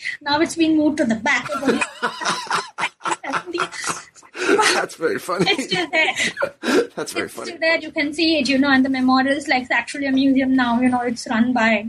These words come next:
Speaker 1: I guess, the, the local authorities. So, yeah, I mean, there is no backlash in that sense. You know, there's been no efforts to eradicate these things, and the statue is also pretty well maintained.
Speaker 2: Uh-huh, that's
Speaker 1: So,
Speaker 2: good, that's good.
Speaker 1: yes.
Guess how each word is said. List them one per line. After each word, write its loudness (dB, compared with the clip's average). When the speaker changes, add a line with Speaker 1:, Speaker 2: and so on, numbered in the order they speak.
Speaker 1:
I 0
guess, 0
the, 2
the -2
local 2
authorities. 2
So, 2
yeah, 2
I 0
mean, 2
there 4
is -2
no 2
backlash 0
in 4
that 2
sense. 2
You -2
know, 2
there's 4
been 4
no 4
efforts 0
to -6
eradicate 2
these -2
things, 6
and 4
the 0
statue -2
is 4
also 2
pretty 0
well 2
maintained. 4
Speaker 2:
Uh-huh, -4
that's -6
Speaker 1:
So, 0
Speaker 2:
good, 4
that's -2
good. -4
Speaker 1:
yes. 0